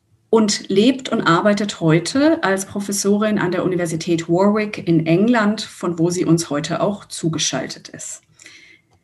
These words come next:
Anna, zu deinen vielen Themen gehört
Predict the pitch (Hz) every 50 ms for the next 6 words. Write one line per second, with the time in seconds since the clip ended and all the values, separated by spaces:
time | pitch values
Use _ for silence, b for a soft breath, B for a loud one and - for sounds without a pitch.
0 | _ _ _ _ _ - 196 196 175 156 143 160 - - 220 202 208 202 202 220
1 | 226 226 226 226 226 220 - - - - - - 262 269 285 294 302 302 302 -
2 | - 214 220 240 262 277 269 269 254 233 214 202 220 214 214 220 220 220 214 214
3 | - - - -